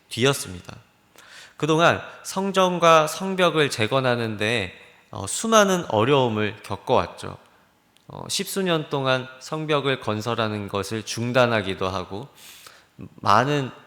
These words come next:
이 이방인들에 의해서, 이방인 총독들에 의해서 또 중상모략을 당하기도 하는 그러한 수고도 겪었습니다.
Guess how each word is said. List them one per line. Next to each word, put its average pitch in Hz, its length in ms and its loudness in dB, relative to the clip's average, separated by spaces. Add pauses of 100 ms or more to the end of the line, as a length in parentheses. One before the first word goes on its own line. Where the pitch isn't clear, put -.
이 98 560 -10 (300)
이방인들에 110 1080 2
의해서, 95 500 -2 (160)
이방인 113 380 -4
총독들에 160 640 -6
의해서 101 640 -6 (360)
또 110 220 -2
중상모략을 120 800 0
당하기도 104 600 -2
하는 107 280 -4 (360)
그러한 123 420 2 (140)
수고도 180 560 -2
겪었습니다. 98 680 -8